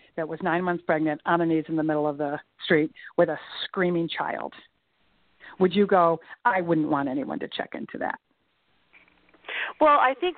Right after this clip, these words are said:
Speaker 2: for me, it was less that she was coming over to check. She wasn't really, I, I think in her mind, she was supporting me. In my mind, I'm going, "You're offering a piece of candy to my two and a half year old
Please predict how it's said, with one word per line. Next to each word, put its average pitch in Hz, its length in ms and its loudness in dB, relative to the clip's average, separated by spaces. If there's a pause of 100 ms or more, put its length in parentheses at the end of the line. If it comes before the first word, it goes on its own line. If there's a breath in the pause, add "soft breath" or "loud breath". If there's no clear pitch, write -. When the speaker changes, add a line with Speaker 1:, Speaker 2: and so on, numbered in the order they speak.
Speaker 2:
for 262 120 -2
me, 233 580 -8
it 190 100 -6
was 196 140 -6 (120)
less 208 180 0 (100)
that 180 80 -2 (120)
she 202 80 -10
was 180 120 -10 (100)
coming 214 220 -4
over 180 200 -2
to - 100 -16 (180)
check. 226 260 2 (160)
She 262 60 -10
wasn't 302 340 0
really, 226 400 0 (480 loud breath)
I, 240 180 6
I 214 220 2
think 302 240 -6
in 247 80 -4
her 247 140 -6
mind, 196 420 -6 (440 soft breath)
she 226 80 -6
was 269 340 4 (540)
supporting 180 460 2
me. 127 140 -10 (600 loud breath)
In 220 180 2
my 247 220 6
mind, 185 460 0
I'm 190 180 -2
going, 196 420 -4 (260 soft breath)
"You're 233 240 2
offering 214 460 2
a 175 40 -8
piece 226 260 -14
of - 80 -10 (120)
candy 180 460 -4
to - 60 -18
my 165 200 0
two 233 100 -4
and 247 100 -4
a 247 60 -4
half 190 320 0
year 180 160 -2
old 147 260 2